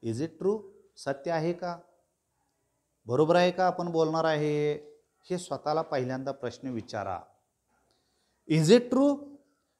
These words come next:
If we are not sure about the veracity, veracity, the new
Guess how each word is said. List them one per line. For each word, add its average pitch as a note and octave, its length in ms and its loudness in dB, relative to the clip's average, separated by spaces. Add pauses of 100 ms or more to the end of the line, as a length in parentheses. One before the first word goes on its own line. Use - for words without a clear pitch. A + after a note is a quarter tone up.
(160)
If A3+ 320 4
we F#3+ 320 6
are B3 280 8
not G#3+ 320 6
sure A3+ 440 6
about F#3+ 440 10
the G#3 560 2 (100)
veracity, C#3 760 6 (640)
veracity, D3 640 0
the C#3 120 2
new D#3+ 340 2